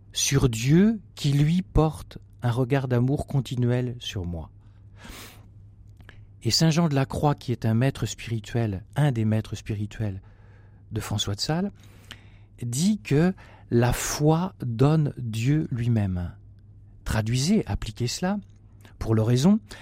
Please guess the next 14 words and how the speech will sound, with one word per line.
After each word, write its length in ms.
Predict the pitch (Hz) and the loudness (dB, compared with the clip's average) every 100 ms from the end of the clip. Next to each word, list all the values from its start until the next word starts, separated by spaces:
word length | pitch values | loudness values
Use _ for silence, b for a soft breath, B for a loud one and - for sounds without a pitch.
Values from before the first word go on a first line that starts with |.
| B | B
qu'est-ce 180 | 165 - | -4 0
que 80 | 156 | 0
c'est 180 | - | 4
l'oraison ? 480 | 135 127 147 147 233 B B B B - | 4 4 4 4 2 B B B B -8
C'est 240 | - 165 | -2 0
pas 320 | 156 160 151 | 2 2 2
réciter 560 | - 139 143 - - 151 | 2 0 0 0 0 0
des 100 | 131 | 0
prières, 640 | - - 131 156 208 233 b b b b b | 0 -2 -2 -2 -2 -6 b b b b b
c'est 280 | - 165 - | -2 0 2
un 120 | 170 | 2
cœur 320 | - 202 202 | 2 0 2
à 80 | 156 | 0
cœur, 640 | - - 123 127 165 - | -2 0 0 0 -6 -12